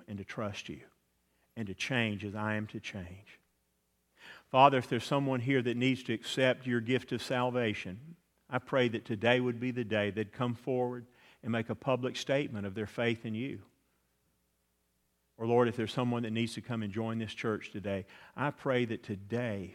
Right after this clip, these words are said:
would be the day that that decision would be settled. Father, speak to us, and may we hear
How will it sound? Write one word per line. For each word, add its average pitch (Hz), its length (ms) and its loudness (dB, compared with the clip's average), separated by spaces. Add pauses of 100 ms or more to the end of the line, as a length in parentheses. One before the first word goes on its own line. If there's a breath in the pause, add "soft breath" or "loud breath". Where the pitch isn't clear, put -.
would 104 180 -10
be 107 120 -8
the 101 140 -10
day 101 260 -6
that 92 160 -12
that 117 220 -4
decision 104 560 -6
would 98 120 -8
be 98 120 -8
settled. 92 520 -8 (1400)
Father, 127 240 4
speak 123 380 -4
to 95 180 -4
us, 90 200 -6 (1700)
and 104 140 -8
may 117 180 4
we 123 300 0
hear 104 560 -2